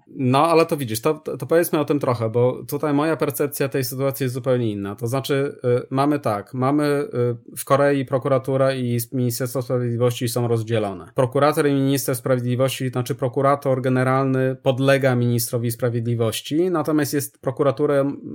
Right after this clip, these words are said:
niektórzy mówią, że jest najsilniejszym w ogóle organem władzy w Korei, jaki jest. Kiedy Moon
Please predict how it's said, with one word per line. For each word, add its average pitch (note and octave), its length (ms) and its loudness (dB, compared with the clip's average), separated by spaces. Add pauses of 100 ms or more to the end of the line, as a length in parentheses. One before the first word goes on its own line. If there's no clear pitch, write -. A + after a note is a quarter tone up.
niektórzy C3 400 -2
mówią, C3 260 0
że B2+ 100 0
jest B2 200 -2 (260)
najsilniejszym C#3 720 2
w C3 40 0
ogóle C3+ 160 0
organem C3 400 2
władzy A#2+ 600 2 (300)
w - 40 -20
Korei, A#2+ 360 2
jaki A#2 260 0
jest. G#2 520 -4
Kiedy C#3+ 220 2
Moon D#3 160 4